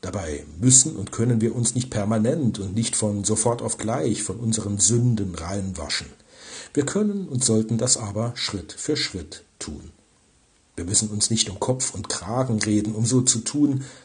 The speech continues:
als ob wir mit einer weißen Weste dastünden. Aber wir können den Staub abschütteln, können uns neue Kleider anziehen,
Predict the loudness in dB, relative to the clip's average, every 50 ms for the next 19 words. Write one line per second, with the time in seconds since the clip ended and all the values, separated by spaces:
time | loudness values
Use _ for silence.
0 | _ _ -6 -4 -2 -2 -2 -2 -2 0 2 2 2 2 -2 -2 -2 -2 -4 -4
1 | -4 -4 -4 -2 2 6 8 8 6 6 2 -2 -2 2 6 6 6 6 4 0
2 | -2 -4 -6 -6 -4 -4 -4 -2 -2 -4 -6 -6 -10 -12 -14 -16 -18 -20 _ _
3 | _ _ _ _ _ _ _ _ _ _ _ _ _ _ -6 -6 -4 -6 -6 -2
4 | 0 0 0 0 -2 -6 -8 -6 -6 -6 -2 0 0 0 0 -2 -6 -8 -8 -4
5 | -4 -4 -2 -2 0 2 2 0 0 0 -2 -2 -2 -2 -2 -2 -2 -2 -2 -6
6 | -8 -4 2 2 2 2 2 0 0 0 0 -2 -2 -2 -2 -2 0 0 -2 -2
7 | -2 -2 -2 0 4 4 4 4 4 2 2 2 0 -2